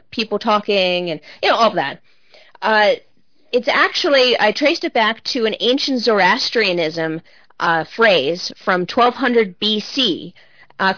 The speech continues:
called, uh, Humana, uh, Humata, Hukata, and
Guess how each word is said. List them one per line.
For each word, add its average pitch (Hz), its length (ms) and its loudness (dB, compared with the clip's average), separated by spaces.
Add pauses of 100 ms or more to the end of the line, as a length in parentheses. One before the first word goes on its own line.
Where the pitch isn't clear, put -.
called, 196 480 0
uh, 165 200 0 (220)
Humana, 233 600 2 (420)
uh, 196 140 2 (220)
Humata, 269 640 2 (400)
Hukata, 233 960 -2 (420)
and 196 260 4